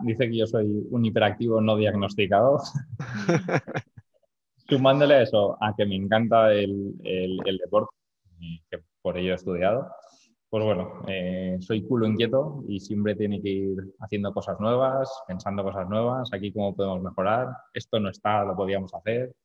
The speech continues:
y sobre todo, eh, de fútbol sala, que al final es, es a lo que juego y a lo que me gusta de verdad.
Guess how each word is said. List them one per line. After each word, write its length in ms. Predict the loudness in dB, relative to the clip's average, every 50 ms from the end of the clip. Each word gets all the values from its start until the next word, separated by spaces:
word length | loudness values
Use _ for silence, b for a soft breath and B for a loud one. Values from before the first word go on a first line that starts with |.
| _ _ _ _ _ _ _ _ _
y 80 | -10 -6
sobre 300 | -2 0 0 0 0 0
todo, 680 | 0 0 2 2 2 2 0 -2 -6 -10 -14 -20 _ _
eh, 340 | -8 -6 -6 -4 -6 -6 -6
de 100 | -8 -6
fútbol 220 | -4 -4 -4 -2 -2
sala, 180 | -2 -2 -2
que 60 | -2 -2
al 100 | -2 -4
final 220 | -6 -6 -4 -4 -4
es, 340 | -4 -6 -8 -12 -16 -20 _ -12
es 120 | -6 -4 -2
a 40 | -2
lo 120 | -2 -2
que 80 | -4 -2
juego 240 | 0 0 0 0
y 20 | 2
a 40 | 0
lo 100 | 0 0
que 60 | 0
me 140 | -2 -4 -4
gusta 280 | -6 -8 -8 -6 -6 -6
de 80 | -4
verdad. 240 | -4 -6 -6 -8 -10